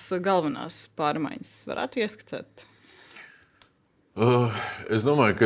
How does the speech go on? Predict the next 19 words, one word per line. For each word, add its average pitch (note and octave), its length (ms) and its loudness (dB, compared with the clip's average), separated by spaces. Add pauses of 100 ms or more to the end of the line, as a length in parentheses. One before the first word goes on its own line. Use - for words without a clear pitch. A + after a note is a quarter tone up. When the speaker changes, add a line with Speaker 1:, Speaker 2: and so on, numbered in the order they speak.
Speaker 2:
uh, G#2 560 10
ieskicēsim G#2+ 640 4
trīsdesmitajā G#2 640 4
aprīlī, A#2+ 400 8
jo F#2+ 200 8 (120)
tas A2 160 2
uzdevums G2+ 640 4
ir F#2+ 160 4
dots A#2+ 320 4
būt G2+ 320 0
efektīvākiem F#2 1040 2 (440)
ā, F2 140 0 (140)
būt, F#2+ 440 2 (400)
teiksim, F2+ 480 0
ar F#2 260 4 (220)
skaidrāku G#2+ 720 4
arī F2+ 180 6
to, F2+ 160 2 (460)
ā, D#2 580 -2